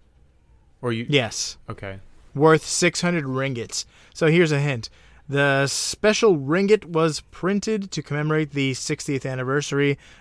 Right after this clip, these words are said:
Speaker 2: of the signing of the Federation of Malayan Independence, the Federation of Malaya Independence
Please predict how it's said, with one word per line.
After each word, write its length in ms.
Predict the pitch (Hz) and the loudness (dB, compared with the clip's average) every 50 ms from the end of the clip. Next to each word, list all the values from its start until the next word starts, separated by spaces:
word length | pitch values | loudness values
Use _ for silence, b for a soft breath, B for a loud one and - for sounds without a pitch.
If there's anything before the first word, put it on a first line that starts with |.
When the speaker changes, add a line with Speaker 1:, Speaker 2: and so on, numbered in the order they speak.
| B - | B -12
Speaker 2:
of 120 | 135 127 | -8 -6
the 80 | 131 127 | -4 -4
signing 400 | - - 160 175 185 185 175 170 | -2 0 0 0 0 0 -2 -2
of 80 | 147 | -4
the 60 | 135 | -4
Federation 680 | 127 - 135 127 123 127 123 127 127 - - 139 135 135 | -6 -4 -4 -4 -2 -4 -4 -4 -4 -6 -8 -8 -8 -8
of 220 | 131 135 120 113 | -10 -10 -10 -10
Malayan 960 | 120 117 113 110 110 110 117 120 127 131 127 127 120 117 113 113 113 110 113 117 - | -10 -8 -8 -8 -8 -8 -6 -6 -4 -4 -4 -6 -6 -8 -10 -10 -10 -12 -12 -14 -14
Independence, 1120 | 139 131 120 120 113 - - - 156 160 143 123 123 117 117 120 - - - - - - _ _ _ _ _ _ _ _ _ b b b b b b | -14 -14 -12 -14 -14 -14 -12 -10 -8 -8 -6 -6 -8 -8 -8 -12 -12 -14 -16 -18 -20 -20 _ _ _ _ _ _ _ _ _ b b b b b b
the 120 | 147 139 | -4 -4
Federation 840 | 123 - - 180 185 185 180 175 170 160 - - 175 165 170 165 165 - | -4 2 2 2 4 4 2 2 0 -2 -4 -8 -8 -6 -6 -8 -8 -10
of 220 | 147 147 143 135 | -8 -6 -6 -6
Malaya 560 | 131 131 127 117 117 131 151 156 147 143 135 135 | -6 -6 -6 -4 -4 -2 0 0 0 0 -2 -4
Independence 640 | 139 139 127 117 - - 135 139 131 123 110 - | -6 -8 -10 -10 -10 -8 -8 -8 -8 -10 -12 -14